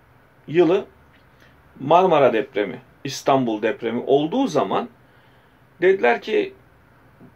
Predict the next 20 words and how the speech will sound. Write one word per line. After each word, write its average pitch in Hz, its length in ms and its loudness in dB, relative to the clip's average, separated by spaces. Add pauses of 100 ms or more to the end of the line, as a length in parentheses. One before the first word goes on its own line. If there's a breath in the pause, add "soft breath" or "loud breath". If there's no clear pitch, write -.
"Bu 175 340 2 (680)
insanlar, 160 840 -2 (180)
bizler", 143 440 0 (1400)
bilhassa 185 540 -2
benim 180 240 -2
dediğim 175 320 -2
kesim 175 380 -8
arkadaşlar, 160 580 -2 (100)
tutucu 170 420 -6
kesim, 123 540 -4 (640)
bizim 143 280 -6
Saadet 151 540 0
Partisi, 131 360 -2
Milli 131 400 -2
Görüş, 113 400 -4
A 127 180 2
K 127 240 0
P 131 200 2
tabanı 107 420 -4
ve 151 160 0